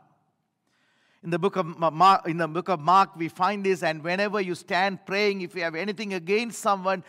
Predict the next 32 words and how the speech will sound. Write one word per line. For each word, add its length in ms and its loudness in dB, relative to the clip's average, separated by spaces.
forgive 580 0
them." 520 4
Forgive 420 -8
them. 460 -4
Hold 300 2
no 180 -2
grudges, 640 0
that's 220 -4
what 120 -6
it 120 -14
means. 580 -12
Reach 280 2
out 200 8
to 80 -2
them 200 4
and 140 2
say, 140 -2
"I'm 240 4
sorry. 600 0
I 140 2
am 100 -2
sorry." 540 -6
Don't 220 -2
wait 200 -2
for 120 -8
that 200 -4
person 320 -8
to 80 -14
come 200 -10
and 120 -16
say 140 -14
sorry 320 -12